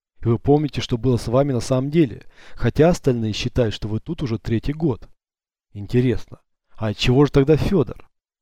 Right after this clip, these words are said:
Чижиков запнулся. "Нет,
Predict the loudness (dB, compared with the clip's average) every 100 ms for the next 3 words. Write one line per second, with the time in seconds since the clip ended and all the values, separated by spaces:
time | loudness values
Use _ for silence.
0 | _ _ _ -8 -6 -4 -2 -2 -4 -6
1 | -8 -8 -16 -18 _ _ _ _ -12 -12
2 | -12 -16